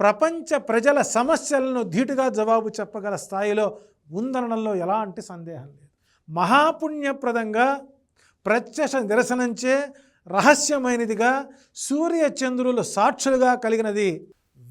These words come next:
వేదములచే ప్రబోధించబడినదిగా, శ్రౌత స్మార్తాదిగా అనేక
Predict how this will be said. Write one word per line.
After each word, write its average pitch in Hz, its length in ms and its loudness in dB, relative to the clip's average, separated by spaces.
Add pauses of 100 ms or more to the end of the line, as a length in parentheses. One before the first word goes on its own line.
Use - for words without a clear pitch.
వేదములచే 247 720 0 (180)
ప్రబోధించబడినదిగా, 226 1160 0 (540)
శ్రౌత 262 440 2 (800)
స్మార్తాదిగా 262 1040 2 (200)
అనేక 277 260 -2